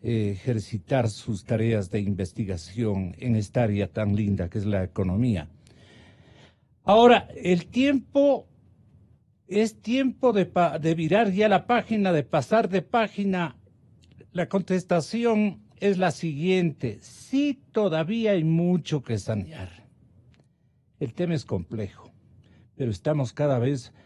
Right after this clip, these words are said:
más enfocándonos en lo nuevo, en las buenas noticias, en lo que tenemos que hacer para dejar creciendo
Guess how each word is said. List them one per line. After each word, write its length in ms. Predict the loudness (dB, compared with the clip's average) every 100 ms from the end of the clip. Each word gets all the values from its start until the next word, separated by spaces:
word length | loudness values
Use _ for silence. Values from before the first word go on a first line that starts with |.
| _ -4
más 360 | 0 0 2
enfocándonos 1000 | 0 0 0 -2 -2 0 0 0 0 -2
en 180 | -2 -2
lo 120 | -2
nuevo, 460 | -2 0 0 -2 -8 -20 -20 _
en 160 | -8 -4
las 180 | -2 -2
buenas 360 | 0 2 0
noticias, 800 | -2 -6 -6 -8 -8 -12 -14 -20 -20 -20 _ _ -20 _ _ _ _ _ -4
en 140 | 0
lo 100 | 2
que 140 | 2 0
tenemos 560 | 0 2 2 0 -2
que 100 | -2
hacer 440 | -4 0 0 0 -4 _ _ _ _ _ -4
para 240 | 0 0
dejar 760 | 0 -4 -2 -2 -2 -4 -8 -12 _ _ _
creciendo 880 | -4 -2 -2 0 2 4 4 2 -2